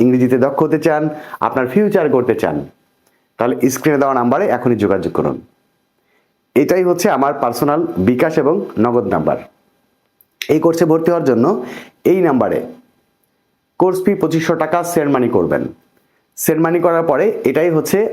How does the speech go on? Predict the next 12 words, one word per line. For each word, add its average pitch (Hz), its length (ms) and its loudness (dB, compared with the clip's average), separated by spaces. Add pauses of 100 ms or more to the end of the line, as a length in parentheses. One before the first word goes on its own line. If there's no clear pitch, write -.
WhatsApp 123 380 0
নাম্বার। 127 240 0 (720)
এই 175 140 6
WhatsApp 156 380 0
নাম্বারে 120 300 2 (960)
আপনার 139 400 0
নাম, 143 120 0 (180)
আপনার 131 260 0
জেলার 127 320 2
নাম, 80 100 0 (120)
আর 104 140 0
যে 131 80 4